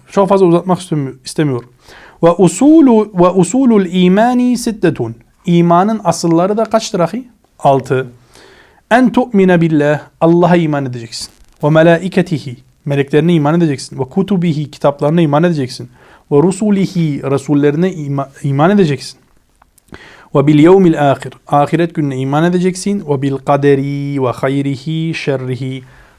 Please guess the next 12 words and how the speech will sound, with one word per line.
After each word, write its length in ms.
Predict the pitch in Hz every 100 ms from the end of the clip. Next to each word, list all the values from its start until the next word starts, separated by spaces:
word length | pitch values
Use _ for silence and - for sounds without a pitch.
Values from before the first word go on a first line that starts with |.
| _
Kaderin 560 | 147 139 147 175 226 226 - - -
hayrıyla 600 | - 143 151 214 185 139
şerriyle 640 | - 147 156 196 202 214 - _ _
yazılmış 580 | 135 143 135 160 220 233
olduğuna, 340 | 202 151 139
Allah 300 | 123 139 208
katında 320 | 214 220 190 170
sabit 460 | - 156 190 254 -
olmuş 360 | 185 175 180 175 -
olduğuna 480 | 156 156 170 220 214
iman 300 | 147 139 135
edeceksin. 600 | 131 131 131 131 131